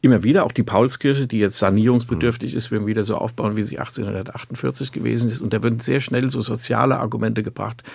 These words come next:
Speaker 1: "Wir haben das Geld dafür nicht, wir müssen Schulen bauen, wir müssen Wohnungen bauen, wir müssen Kindergärten bauen." Haben Sie sowas auch erlebt beim
Speaker 2: Ja,
Speaker 1: Berliner
Speaker 2: natürlich.
Speaker 1: Schloss?
Speaker 2: Vergessen Sie nicht, dass in Berlin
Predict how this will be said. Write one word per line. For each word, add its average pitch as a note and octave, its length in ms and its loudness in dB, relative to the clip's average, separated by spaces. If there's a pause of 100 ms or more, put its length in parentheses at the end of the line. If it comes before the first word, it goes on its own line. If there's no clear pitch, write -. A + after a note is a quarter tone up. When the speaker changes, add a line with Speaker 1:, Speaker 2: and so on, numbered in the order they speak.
(420)
Speaker 1:
"Wir C#3 240 -4
haben A#2+ 140 0
das A2+ 160 0
Geld C3 180 4
dafür A#2+ 240 0
nicht, A2+ 140 -2
wir A2 80 0
müssen A2 200 -4
Schulen C3 320 4
bauen, G#2+ 220 0
wir G#2+ 80 2
müssen G2+ 240 -4
Wohnungen A2 280 -2
bauen, G#2 200 -6
wir G#2+ 80 -6
müssen A2+ 220 -8
Kindergärten B2+ 600 -6
bauen." G#2+ 240 -4 (180)
Haben G2 120 -4
Sie G#2+ 80 0
sowas G#2+ 320 0
auch - 160 0
erlebt - 420 -6 (180)
beim G2 120 0
Speaker 2:
Ja, D3 120 8
Speaker 1:
Berliner C#3 120 8
Speaker 2:
natürlich. B2 380 4
Speaker 1:
Schloss? - 100 -14 (520)
Speaker 2:
Vergessen B2+ 400 0
Sie C#3+ 100 4
nicht, C#3 220 2
dass C#3 120 0
in C3 140 0
Berlin C3+ 600 2